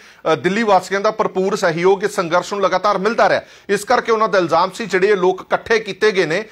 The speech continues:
ਇਹ ਸਾਡੇ ਤੇ ਦਬਾਅ ਪਾਉਣ ਦੇ ਲਈ, ਸੰਘਰਸ਼ ਤੇ ਦਬਾਅ ਪਾਉਣ ਦੇ ਲਈ ਇਕੱਠੇ ਕੀਤੇ ਗਏ ਨੇ, ਤਾਂ ਜੋ ਦਿੱਲੀ ਪੁਲਿਸ ਨੂੰ ਇਹ ਗੱਲ ਮਿਲ ਜਾਏ ਕਹਿਣ ਲਈ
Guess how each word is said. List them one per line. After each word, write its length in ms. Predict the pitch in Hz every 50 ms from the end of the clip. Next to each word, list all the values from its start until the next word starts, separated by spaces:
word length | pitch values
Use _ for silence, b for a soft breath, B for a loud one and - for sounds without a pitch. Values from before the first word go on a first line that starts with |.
| B B B B
ਇਹ 320 | - 196 214 226 226 233 226
ਸਾਡੇ 320 | - - - 185 175 175 196
ਤੇ 140 | 190 240 226
ਦਬਾਅ 340 | - 151 135 143 147 160
ਪਾਉਣ 260 | 175 175 196 190 202 185
ਦੇ 100 | 170 214
ਲਈ, 120 | 226 240
ਸੰਘਰਸ਼ 440 | 233 - 202 165 147 165 175 175 -
ਤੇ 120 | - 196
ਦਬਾਅ 280 | 180 147 131 143 160 185
ਪਾਉਣ 280 | 185 - 190 190 185
ਦੇ 80 | 170 190
ਲਈ 60 | 190
ਇਕੱਠੇ 300 | 196 190 190 - 175 180
ਕੀਤੇ 240 | 170 170 151 - 185
ਗਏ 120 | 165 175
ਨੇ, 200 | 180 202 226 233 233 B B B B _ _
ਤਾਂ 160 | - 185 196
ਜੋ 100 | 190 208
ਦਿੱਲੀ 320 | 226 160 165 170 180 220 226
ਪੁਲਿਸ 400 | 226 - 202 196 190 - - -
ਨੂੰ 240 | 185 196 214 226 214
ਇਹ 120 | 208 185
ਗੱਲ 240 | 147 185 208 240 262
ਮਿਲ 160 | 233 220 196
ਜਾਏ 140 | 170 180 180
ਕਹਿਣ 260 | 175 180 170 165 160
ਲਈ 180 | 160 185 214